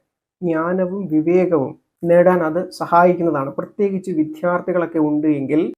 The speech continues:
വിശാഖം നക്ഷത്ര ജാതരിൽ നിന്ന് ധനം സ്വീകരിച്ചോളൂ. മാത്രമല്ല പഠനത്തിൽ കൂടുതൽ വിജയം നേടുന്നതിനും പുതിയ കലകൾ അഭ്യസിക്കുന്നതിനും എല്ലാം തന്നെ വിശാഖം നക്ഷത്ര ജാതരിൽ നിന്ന്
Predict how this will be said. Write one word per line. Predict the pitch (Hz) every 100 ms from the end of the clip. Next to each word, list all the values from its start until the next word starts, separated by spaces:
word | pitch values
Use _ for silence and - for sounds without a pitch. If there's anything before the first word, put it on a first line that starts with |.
| -
വിശാഖം | 156 196 220 262 254
നക്ഷത്ര | 190 - 180 175
ജാതരിൽ | 147 151 147 165 170 151
നിന്ന് | 139 147 277 _ 160 139
ധനം | 147 170
സ്വീകരിച്ചോളൂ. | 170 - 147 147 143 - - - _ -
മാത്രമല്ല | 196 214 226 208
പഠനത്തിൽ | 214 196 185 196 196 202
കൂടുതൽ | 196 170 170 175
വിജയം | 175 156 165 180 180 -
നേടുന്നതിനും | 160 156 160 165 156 156 160 - _
പുതിയ | 214 214 220
കലകൾ | 196 190 196 208
അഭ്യസിക്കുന്നതിനും | 180 - 180 185 185 180 175 175 156
എല്ലാം | 160 214 254 233
തന്നെ | 165 160
വിശാഖം | 175 147 170 180 202 180
നക്ഷത്ര | - - 175
ജാതരിൽ | 170 165 143 156 170 170
നിന്ന് | 151 147 156